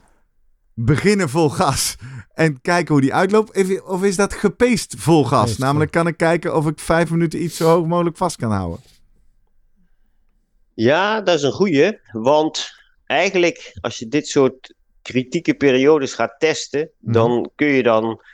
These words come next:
Speaker 3: als je aan de korte kant zit, dertig seconden, zestig seconden, negentig seconden, is eigenlijk niks te pacen. Dat is gewoon niks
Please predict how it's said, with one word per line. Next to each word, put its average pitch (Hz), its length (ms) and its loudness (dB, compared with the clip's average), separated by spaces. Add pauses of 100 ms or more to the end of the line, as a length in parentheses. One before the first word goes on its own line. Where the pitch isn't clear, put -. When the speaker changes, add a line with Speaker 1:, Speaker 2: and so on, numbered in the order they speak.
(240)
Speaker 3:
als - 200 -12
je - 60 -4
aan 98 140 0
de 101 140 -6
korte 170 340 2
kant 104 300 -2
zit, - 340 -10
dertig - 380 -8
seconden, 95 540 -4
zestig - 480 -6
seconden, 95 380 -6
negentig 98 380 -2
seconden, 98 380 -2
is 98 100 -6
eigenlijk 107 360 -2
niks 123 260 -2
te 135 80 -14
pacen. 120 440 -2
Dat 113 120 2
is - 80 -8
gewoon 117 240 2
niks 120 140 -6